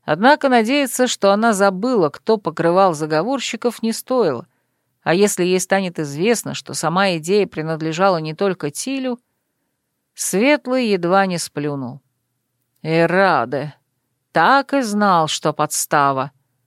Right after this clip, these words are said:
Таран удивлённо покосился на побратима, но тот уже отвернулся, мысленно изобретая для Тиля самую страшную кару, которую только мог себе вообразить. Подумать только,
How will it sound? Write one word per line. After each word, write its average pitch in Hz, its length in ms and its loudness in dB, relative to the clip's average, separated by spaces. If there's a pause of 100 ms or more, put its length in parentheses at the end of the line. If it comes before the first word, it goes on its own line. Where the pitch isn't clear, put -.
(680)
Таран 233 460 2
удивлённо 202 580 0
покосился 180 600 -2
на 180 120 -2
побратима, 190 680 -2
но 202 140 0
тот 254 300 -4
уже 226 280 0
отвернулся, 220 800 -4 (420)
мысленно 214 580 0
изобретая 185 580 2
для 175 200 0
Тиля 214 320 -2
самую 208 400 -2
страшную 170 560 -2
кару, 233 420 -2 (300)
которую 202 400 0
только 185 340 -4
мог 196 220 -6
себе 170 280 -2
вообразить. 147 760 -4 (1040)
Подумать 214 720 4 (140)
только, 156 600 0